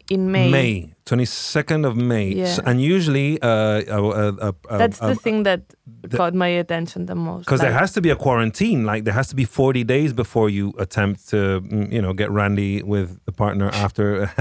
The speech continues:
Speaker 2: having a baby. Uh, so the math, I know I struggled with the math, but I'm
Speaker 1: If
Speaker 2: not gonna
Speaker 1: she's six months pregnant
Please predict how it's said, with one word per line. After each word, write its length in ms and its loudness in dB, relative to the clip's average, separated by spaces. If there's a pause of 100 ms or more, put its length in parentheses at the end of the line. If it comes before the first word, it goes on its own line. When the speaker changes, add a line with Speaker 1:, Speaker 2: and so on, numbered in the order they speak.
(300)
Speaker 2:
having 220 0
a 40 0
baby. 400 0 (480)
Uh, 680 2
so 680 2
the 140 0
math, 540 2
I 200 2
know 160 4
I 100 2
struggled 460 0
with 160 2
the 80 2
math, 360 0 (540)
but 380 2 (320)
I'm 100 2
Speaker 1:
If 60 2
Speaker 2:
not 120 0
gonna 180 2
Speaker 1:
she's 120 4
six 460 -6
months 540 -2 (440)
pregnant 640 -4